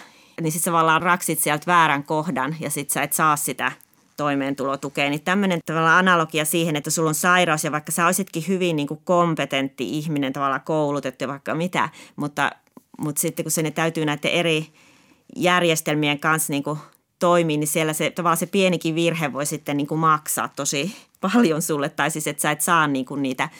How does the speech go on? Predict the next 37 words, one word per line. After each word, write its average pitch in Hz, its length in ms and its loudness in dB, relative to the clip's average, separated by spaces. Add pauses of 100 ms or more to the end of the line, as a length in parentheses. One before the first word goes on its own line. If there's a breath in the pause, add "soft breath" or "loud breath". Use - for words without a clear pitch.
(200 loud breath)
vaikka 147 220 -6
sitä 143 240 -6
tukea 143 460 -2
tai 110 220 -2
sitä - 340 -4 (100)
korvausta, 147 500 0
mihin 143 240 -2
sä 98 120 -2
olisit 151 280 -6
niinku 151 280 -4
oikeutettu. 143 1080 -4 (840 loud breath)
Niin 139 280 -6
se 165 100 -6
tuntuu 165 360 0
kyllä 151 200 0
aika 143 200 0
niinku 143 300 -4 (500 loud breath)
kohtuuttomalta, 139 920 -2
että - 220 -4
nämä 151 120 0
ihmiset, 196 340 0 (140)
heidän 151 260 -4
täytyy 143 300 -2
olla 151 120 -4
tämmöisen, 156 500 -6
niinku, 185 320 -8
tämmöisessä 165 380 -6
viidakossa 165 520 -4
näiden 156 340 -6
eri 165 280 -4 (440)
järjestelmien. 151 840 -2
Ja, 175 120 -4 (100)
ja 185 100 -2
sit 175 240 -4
jos 160 180 -2
mennään 151 380 0
tonne 151 320 -4